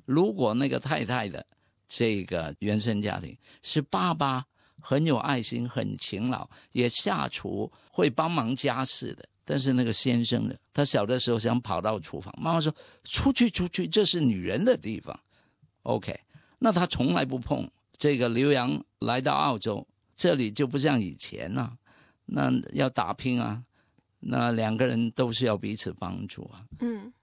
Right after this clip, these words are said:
Speaker 1: 那太太一直觉得，“我白天要上班，回来你帮一点忙可以吗？”
Speaker 2: 对。
Speaker 1: 她老兄翘起二郎腿，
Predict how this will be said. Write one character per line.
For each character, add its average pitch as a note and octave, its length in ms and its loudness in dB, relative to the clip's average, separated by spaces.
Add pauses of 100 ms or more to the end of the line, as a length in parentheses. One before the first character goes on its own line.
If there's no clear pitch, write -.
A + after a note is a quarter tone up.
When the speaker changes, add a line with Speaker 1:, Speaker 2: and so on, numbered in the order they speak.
(120)
Speaker 1:
那 A#2+ 200 -2
太 - 240 -2
太 G#2+ 140 0
一 A#2 120 -2
直 A2+ 160 -6
觉 G2 200 -4
得 G2 180 -6
，“我 A2 160 0
白 A#2 180 -2
天 B2+ 160 0
要 A#2 120 0
上 G#2+ 260 -4
班， F#2 180 -10 (400)
回 C#3+ 220 0
来 F#3+ 100 2
你 E3+ 140 4
帮 D#3 280 -2
一 F3+ 60 0
点 G#2+ 140 -4
忙 C2+ 340 -10
可 - 120 -6
以 - 20 -12
吗？” G#3+ 80 -6
Speaker 2:
对。 G3+ 120 -8 (220)
Speaker 1:
她 - 140 -4
老 G2 180 -2
兄 B2 280 2
翘 B2 260 0
起 F#2 140 -6
二 G2 180 2
郎 F2+ 280 -4
腿， - 140 -10